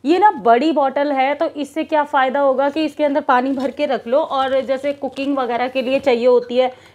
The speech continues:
या फ्रिज में रखनी होती है, जैसे गेस्ट वगैरह आ जाते हैं तो चाहिए होती है, तो ये वाली बॉटल में काफ़ी, मतलब मेरे ख्याल से डेढ़ से दो लीटर पानी आ जाएगा। और इसके बाद में इसका ये ढक्कन है, इसमें भर करके रख सकते हैं। इसका प्राइस था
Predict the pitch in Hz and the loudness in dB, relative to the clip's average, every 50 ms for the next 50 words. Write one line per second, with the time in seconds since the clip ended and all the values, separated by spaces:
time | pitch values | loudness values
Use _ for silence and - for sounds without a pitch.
0 | _ - 277 302 311 302 311 330 311 302 262 - 285 277 320 311 294 285 277 - | _ 0 2 2 2 2 0 -2 -2 -2 -2 -2 -2 2 2 2 2 2 0 -2
1 | 277 277 285 277 269 254 254 262 269 269 269 254 208 262 269 - - 226 247 269 | -4 -2 0 -2 -2 -4 -4 0 2 2 2 2 -2 -4 -4 -4 -2 0 0 0
2 | 277 269 - 262 262 240 240 247 254 254 247 233 214 202 220 214 214 - 233 240 | 0 -2 -2 -2 -2 0 0 0 2 4 4 4 2 2 -2 -2 -2 -2 -4 -4
3 | 254 254 254 262 269 269 277 277 277 277 - - _ _ _ - 277 247 254 269 | -4 -4 -2 0 2 2 4 2 2 0 -6 -18 _ _ _ -2 -2 -2 2 4
4 | 269 277 262 254 - 294 330 339 - 381 277 240 247 269 277 277 277 269 277 262 | 4 4 2 2 -2 -6 -4 -2 -4 -4 -4 -4 -4 -2 0 0 0 0 -2 -4
5 | 220 233 226 220 247 254 262 277 294 - 247 220 226 220 269 262 262 - - 247 | -4 -4 -4 -4 -6 -6 -6 -6 -6 -2 -2 -2 -2 -4 -8 -12 -12 -12 -10 -10
6 | 254 254 269 262 269 254 247 247 - 269 247 240 240 269 240 202 233 233 240 247 | -8 -6 -4 -4 -4 -4 -4 -6 -2 -2 -2 -2 -2 -6 -6 -4 -2 -2 -2 -4
7 | 247 - 285 262 208 226 233 233 240 247 240 247 233 - 226 214 214 226 233 220 | -6 -6 -10 -4 -2 -2 -2 -2 -4 -6 -6 -8 -6 -2 -2 -2 -2 -4 -6 -6
8 | 208 196 220 220 233 277 285 - - - - - - - _ 214 226 233 - - | -6 -4 -6 -4 -2 -2 -2 -2 -4 -10 -20 -20 -20 -14 _ -2 -2 -2 -2 -4
9 | - - - - 240 233 240 - 208 202 202 196 254 285 285 - - 240 - - | -10 -12 -6 -4 -4 -4 0 0 0 0 0 -2 -2 -4 -4 -4 -8 -10 -8 -6
10 | 247 226 233 233 202 208 190 - - 226 226 240 240 269 240 208 - _ 196 185 | -6 -2 -2 -2 -2 -4 -8 -6 -4 -4 -4 -2 -4 -4 -6 -8 -10 _ -14 -12
11 | 160 170 180 160 160 - 175 170 - 247 254 220 202 170 - _ - - _ - | -10 -10 -10 -10 -10 -10 -12 -6 -2 -2 0 0 -2 -6 -8 _ -20 -20 _ -14
12 | 185 196 - 247 247 - - 294 294 294 - 220 214 220 240 254 247 _ - 233 | -12 -10 -10 -12 -10 -4 -4 -4 -4 0 0 0 2 0 0 -4 -6 _ -6 -4
13 | 240 320 359 | -4 -4 -6